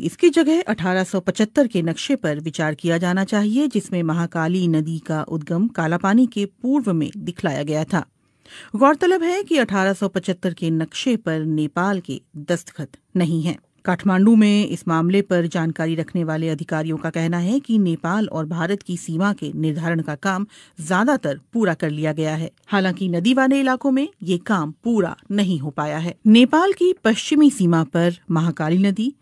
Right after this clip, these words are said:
और दक्षिणी सीमा पर गंडक नदी दोनों देशों की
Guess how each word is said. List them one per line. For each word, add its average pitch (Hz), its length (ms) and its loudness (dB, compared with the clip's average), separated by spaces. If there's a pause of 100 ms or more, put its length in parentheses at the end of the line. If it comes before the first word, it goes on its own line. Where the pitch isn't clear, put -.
(300)
और 311 180 2
दक्षिणी 294 440 4
सीमा 214 300 4
पर 208 240 -2
गंडक 165 400 0
नदी 143 280 -4 (200)
दोनों 214 440 6
देशों 170 340 2
की 151 220 -8